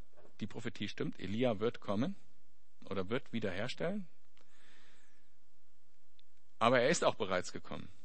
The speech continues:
Und darüber hatten wir schon mal gesprochen. Bei dem Thema Prophetie ist es so, dass es viele Prophetien auch im Alten Testament eben gibt, die, ähm, sozusagen eine,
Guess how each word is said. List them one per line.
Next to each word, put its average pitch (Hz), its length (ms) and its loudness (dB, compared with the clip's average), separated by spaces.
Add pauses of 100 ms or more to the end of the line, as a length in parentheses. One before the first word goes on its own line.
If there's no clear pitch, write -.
(680)
Und 98 320 0
darüber 113 340 2
hatten 117 160 4
wir 117 60 6
schon 139 160 2
mal 147 140 4
gesprochen. 143 500 0
Bei 113 100 2
dem 107 160 2
Thema 117 300 2
Prophetie 113 600 -2
ist 127 120 -2
es 120 140 -2
so, 151 180 2 (420)
dass 110 180 6
es 120 300 0 (320)
viele 202 240 4
Prophetien 127 800 2 (440)
auch 110 200 4
im 95 140 0
Alten 107 320 0
Testament 107 560 0
eben 107 300 -2
gibt, - 420 -2 (480)
die, 117 460 2
ähm, 117 440 6 (1300)
sozusagen 113 640 2
eine, 104 300 2